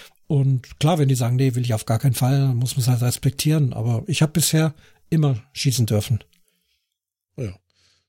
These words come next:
Speaker 2: das, äh, klingt sehr gut.
Speaker 1: Ja.
Speaker 2: So, äh, jetzt hab ich, äh, meine Liste abgearbeitet.
Speaker 1: Wasser holen
Speaker 2: Hast
Speaker 1: ist eine
Speaker 2: du
Speaker 1: Frage.
Speaker 2: Ach
Speaker 1: Dann
Speaker 2: genau, Wasser holen. Wie hole ich was genau?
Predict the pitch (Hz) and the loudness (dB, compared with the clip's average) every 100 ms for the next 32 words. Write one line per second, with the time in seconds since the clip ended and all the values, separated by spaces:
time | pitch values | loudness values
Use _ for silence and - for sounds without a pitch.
0 | _ - - - 120 107 - 120 - 95 | _ -6 -6 -6 -8 -4 -4 -2 -2 -4
1 | 80 - - 127 - _ _ _ _ _ | -6 -10 -2 -2 -4 _ _ _ _ _
2 | _ _ _ _ _ _ _ _ _ _ | _ _ _ _ _ _ _ _ _ _
3 | _ _ - 113 110 87 - - - 113 | _ _ -6 -2 -2 -4 -12 -12 -2 0
4 | 113 110 143 - - 127 131 127 - 113 | 0 0 0 0 0 0 0 -2 -4 0
5 | 117 113 113 - 120 110 117 110 170 - | 2 0 -2 -6 -2 0 2 2 2 0
6 | 135 135 - 90 87 92 98 156 - - | -2 -6 -4 -2 -2 0 0 -2 -6 -20
7 | _ _ _ - 135 160 208 156 208 175 | _ _ _ -4 0 0 2 2 2 0
8 | 127 135 - 175 131 123 110 107 - _ | 0 0 2 0 0 0 -2 -6 -12 _
9 | - - - - _ - 143 147 180 147 | -20 -20 -20 -20 _ -2 2 4 4 2
10 | 190 165 135 - 135 147 226 123 127 202 | 2 2 2 2 2 0 0 0 0 0
11 | 143 240 135 113 175 - 131 127 185 | 2 0 -2 -2 -2 -2 0 0 0